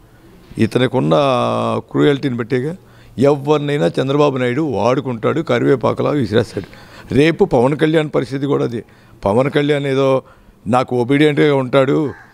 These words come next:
అని అనుకుంటున్నాడు. ఎట్టి పరిస్థితుల్లో ఒకవే-, అసలు ఛాన్స్ లేదు. ఒకవేళ by luck గవర్నమెంట్ ఫామ్ చేయగలిగితే పవన్ కళ్యాణ్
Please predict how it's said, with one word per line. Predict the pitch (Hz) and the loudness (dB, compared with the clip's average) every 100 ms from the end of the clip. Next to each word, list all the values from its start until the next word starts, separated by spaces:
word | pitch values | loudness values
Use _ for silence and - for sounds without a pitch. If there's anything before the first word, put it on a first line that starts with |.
| _ _ - | _ _ -4
అని | 120 143 131 117 139 - - - - | 0 2 2 0 -2 -12 -20 -10 -4
అనుకుంటున్నాడు. | 127 143 151 120 107 | -2 0 -2 0 -2
ఎట్టి | 95 117 131 - 202 | -2 -2 -2 -2 -2
పరిస్థితుల్లో | 196 165 - 156 139 139 - - - - - - | 0 0 0 0 2 0 -4 -18 -20 -20 -20 -6
ఒకవే-, | - 131 180 175 - - - - - - - 95 95 87 - 95 | -4 0 0 0 -2 -6 -20 -20 -18 -16 -14 -14 -16 -16 -16 -10
అసలు | 95 156 | -2 -2
ఛాన్స్ | 139 98 143 170 | 0 0 0 0
లేదు. | 185 170 127 - _ - - - - | -2 -2 -4 -6 _ -20 -20 -12 -2
ఒకవేళ | 131 - 175 180 170 156 - _ _ _ _ - | -2 0 2 4 4 0 -6 _ _ _ _ -6
by | 117 165 | 0 2
luck | 165 185 165 139 - _ _ _ _ _ _ _ _ - - 135 | 0 -2 -4 -6 -8 _ _ _ _ _ _ _ _ -20 -4 0
గవర్నమెంట్ | 156 170 180 170 | 0 0 -2 -4
ఫామ్ | - 151 151 | -2 -2 0
చేయగలిగితే | 147 135 123 131 - - _ _ _ _ _ _ _ _ - - | -2 0 -2 -2 -6 -12 _ _ _ _ _ _ _ _ -10 -4
పవన్ | 127 131 185 | -2 0 2
కళ్యాణ్ | 196 180 175 170 | 2 4 2 2